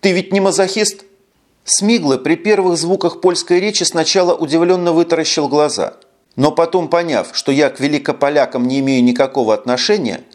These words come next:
попытался плюнуть в меня через дырочку в пластыре. Когда же это не получилось, пленный вознамерился забодать говорившего башкой в подбородок.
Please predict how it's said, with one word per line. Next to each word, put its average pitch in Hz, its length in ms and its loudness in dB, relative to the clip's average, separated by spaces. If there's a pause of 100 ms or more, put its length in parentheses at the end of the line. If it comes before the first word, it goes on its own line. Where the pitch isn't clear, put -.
(160)
попытался 226 560 0
плюнуть 180 420 -2
в - 20 -6
меня 147 260 0
через 139 280 -2
дырочку 131 420 -2
в - 100 -8
пластыре. 87 500 -2 (400)
Когда 135 340 2
же 127 100 -2
это 139 260 -4
не 135 120 0
получилось, 135 720 0 (240)
пленный 196 380 0
вознамерился 156 760 0
забодать 135 540 0
говорившего 135 680 0
башкой 127 380 0
в - 80 -8
подбородок. 117 680 -2